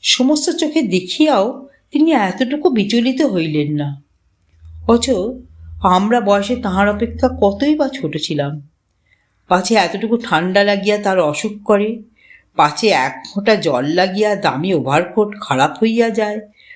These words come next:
পাছে নড়িলে চড়িলে কোনো ব্যাঘাত হয়, এই ভয় আড়ষ্ট হইয়া বসিয়া রইলেন এবং অবিশ্রাম চেঁচামেচি করিয়া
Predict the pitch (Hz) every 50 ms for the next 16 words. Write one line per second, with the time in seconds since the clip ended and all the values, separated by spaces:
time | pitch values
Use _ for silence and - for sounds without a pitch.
0 | _ _ - 214 208 208 - - 262 226 202 170 160 160 185 208 208 247 262 262
1 | 262 254 247 247 233 240 254 254 254 254 196 196 220 240 226 160 139 - 151 139
2 | 135 139 - 196 226 240 240 - - 269 247 240 247 254 254 254 - - - -
3 | - - - - 208 233 262 294 285 262 302 320 277 208 196 247 302 302 - -
4 | - - - 139 139 160 185 220 247 240 - - - 294 247 - 180 180 190 202
5 | 226 240 196 156 147 147 - 160 147 139 147 143 139 135 - 101 - - 160 -
6 | _ _ _ _ _ _ _ _ _ _ _ _ _ _ _ - 262 254 277 220
7 | 208 247 302 - - - - - _ - 190 196 202 247 262 254 - - - -
8 | 311 320 349 349 349 302 - 233 208 196 202 196 202 202 214 208 - 214 196 208
9 | 247